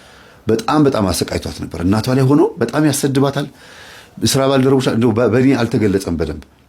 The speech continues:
ስራ ባልደረቦቿ በጣም ነው ያንቋሸሿት። ይሄ ሁሉ የሚያሳየው ምንድን ነው? ገርሙ ግን በጣም ል-፣ ብልጥ ናት ልጅቷ። ይሄ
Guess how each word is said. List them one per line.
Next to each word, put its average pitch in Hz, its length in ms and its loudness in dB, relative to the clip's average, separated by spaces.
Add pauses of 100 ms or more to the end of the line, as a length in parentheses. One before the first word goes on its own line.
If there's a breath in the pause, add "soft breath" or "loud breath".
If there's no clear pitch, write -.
(140)
ስራ - 200 -2
ባልደረቦቿ 135 540 2
በጣም 143 200 0
ነው 127 80 4
ያንቋሸሿት። 82 580 -6 (1500 soft breath)
ይሄ - 140 2
ሁሉ 139 180 4
የሚያሳየው 117 460 2
ምንድን 127 200 2
ነው? 539 120 0 (680 soft breath)
ገርሙ 156 340 4
ግን 190 180 2
በጣም 139 280 0
ል-፣ 135 160 0
ብልጥ 117 200 0
ናት 101 200 -2
ልጅቷ። 82 240 -6 (1300 loud breath)
ይሄ - 120 -8